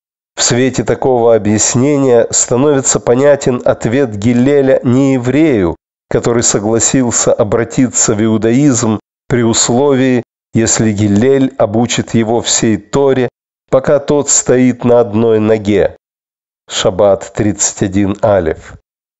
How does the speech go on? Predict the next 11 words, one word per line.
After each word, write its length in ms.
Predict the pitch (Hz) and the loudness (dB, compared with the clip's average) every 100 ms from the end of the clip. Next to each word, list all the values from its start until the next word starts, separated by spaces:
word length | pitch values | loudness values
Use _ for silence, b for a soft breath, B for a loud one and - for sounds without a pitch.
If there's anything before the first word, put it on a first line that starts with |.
| _ _ _ _ _ _ _ - | _ _ _ _ _ _ _ -2
"Не 200 | 117 127 | 0 0
делай 480 | 113 147 160 160 147 | 2 2 4 2 0
ближнему 760 | 127 135 156 151 151 147 147 | 0 2 2 2 2 2 0
того, 600 | 135 120 110 139 160 160 156 | 0 0 2 2 2 0 -4
что 260 | - - 147 | -8 -4 -2
ты 160 | 165 | 0
не 140 | 156 156 | 0 0
хочешь, 520 | - 143 160 - 156 | -2 0 0 0 -2
чтобы 380 | - 143 139 143 | -2 -4 0 0
сделали 640 | 113 101 156 156 156 147 | 0 0 2 2 2 0
тебе. 580 | 151 139 151 135 90 | -2 -2 2 2 2